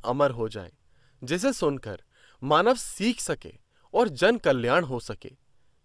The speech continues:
ईष्ट देव तथास्तु बोलकर अंतर्ध्यान हो गए। कहा जाता है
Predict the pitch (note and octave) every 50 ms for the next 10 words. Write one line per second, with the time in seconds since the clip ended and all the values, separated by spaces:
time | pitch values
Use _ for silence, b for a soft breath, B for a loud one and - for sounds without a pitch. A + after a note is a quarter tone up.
0 | _ _ _ _ _ - F3+ A3 B3+ B3 - - G#3+ D3 C3+ B2 A#2 A2 - -
1 | _ _ _ - C#3+ D3 - F#3 G#3+ A3 A#3 A3+ - - A#3 A3+ D#3+ B2+ B2 B2
2 | B2+ B2 - A2 F#2+ F#2 - _ _ _ _ _ _ _ - D3+ E3 - - G#3
3 | G3 C#3 A#2 A#2+ A#2+ C3+ F3+ - A#2+ A#2 G#2+ G2+ - F#2 E2+ - _ _ _ _
4 | _ _ _ _ _ _ _ _ - G#3 A3+ C4 C#4+ B3 F#3 F3 D3 - - C#3+
5 | C#3+ C3+ A2+ - -